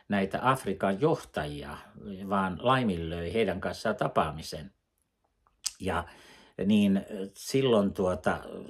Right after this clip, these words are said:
tämä keskeytettiin, tämä kysymys. Ja, ja tuota, kieltäydyttiin vastaamasta ja tätä yritettiin eliminoida, että hän ei saa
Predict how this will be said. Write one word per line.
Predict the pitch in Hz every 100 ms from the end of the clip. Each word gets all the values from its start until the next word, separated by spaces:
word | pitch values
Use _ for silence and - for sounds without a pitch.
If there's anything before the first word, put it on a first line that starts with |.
| -
tämä | - 107
keskeytettiin, | 95 170 - - 78 - - - 80
tämä | - 92
kysymys. | - 98 - 73 92 - - _ _ _ - _ -
Ja, | 90 87 82 -
ja | 98 87
tuota, | - 92 85 82 85 78 - -
kieltäydyttiin | - 107 95 85 90 87 87 - 98 92
vastaamasta | 131 127 - 107 92 87 - -
ja | 82 87
tätä | 90 87
yritettiin | 85 92 92 90 - 92
eliminoida, | 120 110 90 80 78 76
että | - -
hän | 85
ei | 82 78
saa | 82 78